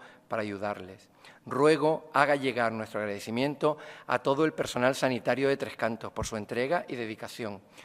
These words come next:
Ruego haga llegar nuestra consideración y respeto al personal de las residencias de mayores del municipio por la lucha contra el covid diecinueve.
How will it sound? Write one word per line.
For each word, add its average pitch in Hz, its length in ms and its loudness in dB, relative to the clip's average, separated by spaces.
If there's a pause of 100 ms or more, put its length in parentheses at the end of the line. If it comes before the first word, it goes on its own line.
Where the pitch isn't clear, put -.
(320)
Ruego 117 520 2 (120)
haga 147 240 6
llegar 117 340 0
nuestra 113 300 -4
consideración 117 800 0 (540)
y 175 100 4
respeto 135 720 -2 (300)
al 131 180 6
personal 139 460 2
de 165 80 4
las 147 160 2
residencias 135 500 -2
de 143 80 2
mayores 120 340 0
del 143 140 0
municipio 107 640 -6 (400)
por 120 140 2
la 110 100 4
lucha 139 320 0
contra 117 240 -2
el 101 100 -6
covid 113 300 -4
diecinueve. 98 640 -12